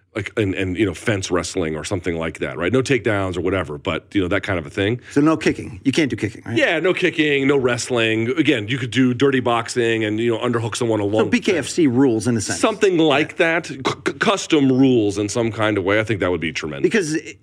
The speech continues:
Speaker 2: I mean, again, I'm, I'm pie in the sky here.
Speaker 1: Very pie in the sky.
Speaker 2: Very.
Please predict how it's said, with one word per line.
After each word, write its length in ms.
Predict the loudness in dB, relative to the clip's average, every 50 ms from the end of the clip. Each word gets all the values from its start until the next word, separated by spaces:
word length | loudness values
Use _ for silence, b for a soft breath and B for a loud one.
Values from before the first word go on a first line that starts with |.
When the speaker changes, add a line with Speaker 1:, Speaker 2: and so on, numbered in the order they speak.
| -20 -20 -18 B B -12 -10 B B
Speaker 2:
I 100 | 0 2
mean, 120 | 2 2
again, 220 | 2 2 0 0 0
I'm, 240 | 0 -2 -2 -2 -4 -6
I'm 180 | -6 -6 -6
pie 280 | -8 -8 -4 0 0 0
in 80 | 0 0
the 60 | -2
sky 240 | -2 0 0 0 0
here. 100 | 0 0
Speaker 1:
Very 360 | 2 2 2 2 2 0 0
pie 220 | 0 0 0 0
in 60 | 0 0
the 40 | 0
sky. 100 | 2 2
Speaker 2:
Very. 440 | 2 2 0 0 -2 -4 -6 -12